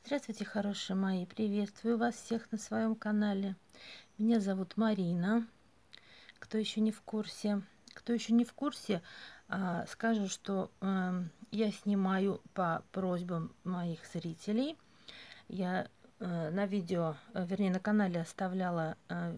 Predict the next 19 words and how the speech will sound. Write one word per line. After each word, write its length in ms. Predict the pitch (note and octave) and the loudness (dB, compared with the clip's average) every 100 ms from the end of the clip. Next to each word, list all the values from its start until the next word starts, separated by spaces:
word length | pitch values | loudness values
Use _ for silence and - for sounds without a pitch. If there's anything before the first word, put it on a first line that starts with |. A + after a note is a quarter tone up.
| - | -8
видео 680 | - F3 F#3 E3+ F3+ D#3+ D#3+ - | -10 -6 -6 -2 -2 -2 -4 -10
запрос, 560 | E3+ E3+ D#3+ F#3 A3+ B3 - - - - | -4 -2 -2 0 0 -2 -8 -20 -20 -10
э, 280 | F3 E3+ E3 - - - - - - - - - - | -4 -4 -4 -10 -20 -20 -20 -20 -20 -20 -20 -20 -20
хотите 460 | - G#3+ G3+ F#3+ G#3+ | 0 0 0 0 2
ли 100 | G#3 | 4
вы 140 | G3+ | 4
увидеть, 680 | F3+ F3+ F3 F3 E3 - - - - - - - | 2 0 -2 -2 -4 -6 -10 -12 -14 -14 -14 -8
эм, 680 | F3+ F3 E3 D#3+ D#3+ D#3+ E3 - - - | -4 -2 -2 -2 -4 -4 -6 -12 -20 -18
каталоги 420 | - G3 F#3 E3+ | -4 0 0 0
прошлых 480 | F3 E3+ D#3 - - | -2 -4 -4 -6 0
лет 180 | G3+ A#3+ - | 2 2 0
и 100 | F#3+ | -4
в 80 | |
Роше. 480 | F#3 F3+ - - C3+ - - - - - - - | -2 -2 -4 -4 -4 -6 -16 -20 -20 -20 -20 -6
Вы 100 | G3+ | 2
мне 320 | G3+ G3 F3 - - - - - | 4 4 2 -4 -14 -20 -20 -12
подтвердили 880 | G3 G3 G#3+ F3 E3 D#3+ E3 A#3+ A#3+ - - | -8 2 2 2 0 0 2 0 0 -8 -20
своим 300 | - G#3 A3 | -8 0 0
согласием. 840 | G#3+ A3+ G#3 G#3+ G3+ G3+ - G3+ | 0 -2 0 2 2 0 0 0